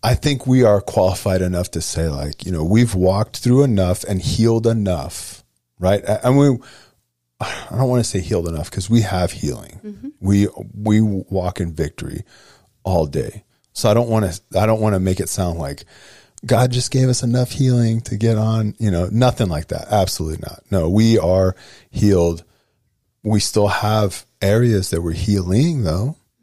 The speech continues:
Speaker 2: Mm-hmm.
Speaker 1: right?
Speaker 2: Always. I think
Speaker 1: Things
Speaker 2: we
Speaker 1: that
Speaker 2: should
Speaker 1: come
Speaker 2: all.
Speaker 1: up and, and areas that we're trying to work on ourselves in, just like I talked about earlier in this episode, right?
Speaker 2: Mm-hmm.
Speaker 1: But we are qualified <laughs> now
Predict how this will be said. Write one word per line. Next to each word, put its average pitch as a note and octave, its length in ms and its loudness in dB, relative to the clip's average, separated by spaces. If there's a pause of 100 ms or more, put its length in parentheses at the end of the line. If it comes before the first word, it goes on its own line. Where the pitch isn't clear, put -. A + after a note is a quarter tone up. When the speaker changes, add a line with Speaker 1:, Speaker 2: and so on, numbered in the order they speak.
(160)
Speaker 2:
Mm-hmm. C4+ 160 -8
Speaker 1:
right? A2+ 200 2
Speaker 2:
Always. F#3 340 -4
I - 100 -10
think G2 60 -8
Speaker 1:
Things A#2+ 300 2
Speaker 2:
we B2+ 80 4
Speaker 1:
that A2+ 100 -6
Speaker 2:
should - 80 -6
Speaker 1:
come A2+ 160 2
Speaker 2:
all. A2 160 2
Speaker 1:
up D#3 160 -4
and, F#2 240 -4
and F#2+ 280 -2
areas G#2+ 380 0
that G#2 100 0
we're F#2 120 -2
trying A2 200 -4
to G2+ 60 0
work F2 300 -4
on A2 80 -2
ourselves G#2+ 500 -2
in, B2+ 240 -2
just A2+ 260 -4
like A#2 140 0
I G#2+ 80 0
talked A#2 300 -4
about A#2+ 260 0
earlier A#2 320 2
in A#2+ 80 -2
this A#2+ 200 -4
episode, - 380 -6
right? B2 160 0
Speaker 2:
Mm-hmm. G3+ 200 -10 (2250)
Speaker 1:
But A2+ 340 2 (840)
we A#2 220 4
are A2 200 4
qualified F#2 840 0
<laughs> - 240 -6
now G2 280 -8